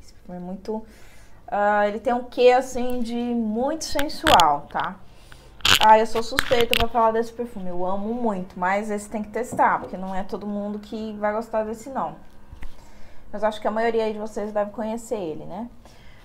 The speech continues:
O próximo, que é um dos amores da minha vida.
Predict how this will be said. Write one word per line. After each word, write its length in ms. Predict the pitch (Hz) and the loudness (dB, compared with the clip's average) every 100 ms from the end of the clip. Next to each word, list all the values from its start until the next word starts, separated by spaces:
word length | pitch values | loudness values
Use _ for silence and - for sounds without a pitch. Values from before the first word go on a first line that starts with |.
| - - - | -20 -18 -6
O 100 | 311 | -6
próximo, 1040 | 285 320 254 254 277 - 302 277 269 277 277 - - | 0 6 10 10 10 4 -4 0 0 -2 -8 -14 -20
que 200 | - - | -12 -2
é 300 | 233 226 - - | 0 0 -4 -8
um 320 | 240 254 254 | -6 -6 -4
dos 180 | 226 226 | -6 -4
amores 960 | 233 202 190 190 214 208 - - - - | -6 -6 -8 -8 -6 -8 -14 -20 -20 -12
da 80 | - | -12
minha 200 | 185 180 | -10 -12
vida. 380 | 175 180 196 | -14 -14 -12